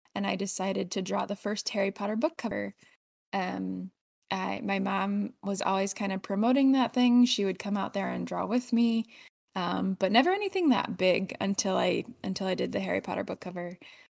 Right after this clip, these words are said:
Um, it rained. A couple weeks later, I did a whole collage of Pixar characters,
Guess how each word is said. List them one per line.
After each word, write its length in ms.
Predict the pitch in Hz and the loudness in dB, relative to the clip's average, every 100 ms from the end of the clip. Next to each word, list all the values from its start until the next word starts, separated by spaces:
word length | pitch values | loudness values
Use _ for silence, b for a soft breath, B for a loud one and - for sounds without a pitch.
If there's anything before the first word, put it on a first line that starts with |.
| - | -4
Um, 580 | 185 185 180 180 180 - | -2 -2 -2 -6 -8 -6
it 180 | 202 - | -4 0
rained. 560 | 196 285 285 277 269 - | 4 6 6 6 4 0
A 80 | 202 | -6
couple 300 | - 190 190 | -2 -2 -2
weeks 240 | 185 185 | -2 0
later, 320 | 214 247 247 240 | 2 4 4 2
I 80 | |
did 160 | 208 190 | 0 -2
a 80 | 185 | -2
whole 240 | - 196 | -2 -6
collage 520 | - 190 185 190 196 - | -6 -4 -2 0 -2 -4
of 240 | 185 - | -6 -6
Pixar 420 | - 254 - 247 240 | -6 -4 -2 -2 -2
characters, 720 | 226 220 - 214 214 220 | -4 -4 -4 -4 -2 -2